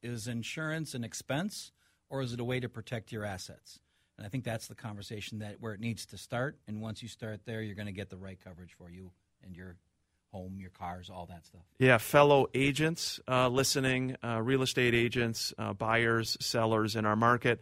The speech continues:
Speaker 2: Brad, best way for people to get in touch with you and your agency if they, they are interested, they want to learn more?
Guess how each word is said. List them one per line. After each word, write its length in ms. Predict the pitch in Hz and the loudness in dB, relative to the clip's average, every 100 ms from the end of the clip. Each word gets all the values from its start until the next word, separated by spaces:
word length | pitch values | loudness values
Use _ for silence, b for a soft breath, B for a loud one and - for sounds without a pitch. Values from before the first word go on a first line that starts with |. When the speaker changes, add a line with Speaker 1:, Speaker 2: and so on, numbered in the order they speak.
| b b b | b b b
Speaker 2:
Brad, 320 | - 269 269 196 | 4 6 6 6
best 260 | 269 - | 2 4
way 100 | 381 | 2
for 160 | 359 320 | 2 0
people 300 | 269 254 233 | 2 4 2
to 120 | 208 | 2
get 180 | 202 190 | 4 4
in 100 | 175 | 4
touch 340 | - 226 - - | 4 4 4 2
with 200 | 165 175 | 2 4
you 140 | 185 | 4
and 100 | 180 | 6
your 140 | 160 | 8
agency 480 | 151 151 156 - 160 | 8 6 2 2 2
if 200 | - 135 143 | 2 0 2
they, 120 | 135 | 2
they 220 | 135 139 | 6 8
are 160 | 135 139 | 8 8
interested, 420 | 135 135 139 120 | 4 0 0 2
they 120 | 120 | 2
want 280 | 113 120 120 | 4 2 2
to 80 | 110 | 0
learn 220 | 107 104 | 0 0
more? 260 | 98 90 | -2 -4